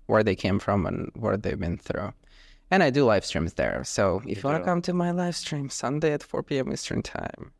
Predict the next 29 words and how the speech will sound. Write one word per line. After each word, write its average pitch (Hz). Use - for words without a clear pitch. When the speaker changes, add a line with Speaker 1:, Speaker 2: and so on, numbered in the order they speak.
Speaker 2:
It's 101
like, 92
come 90
through. 87
Yeah, 113
I -
was 110
like, 117
uh, -
your, 135
your 139
boyfriend's 170
page 104
is 95
really 95
just 92
your 92
page, -
though. -
Like, 107
it, 117
you 117
ru-, 107
you 110
run 101
that 90
page. -
Speaker 1:
I 135
don't. 104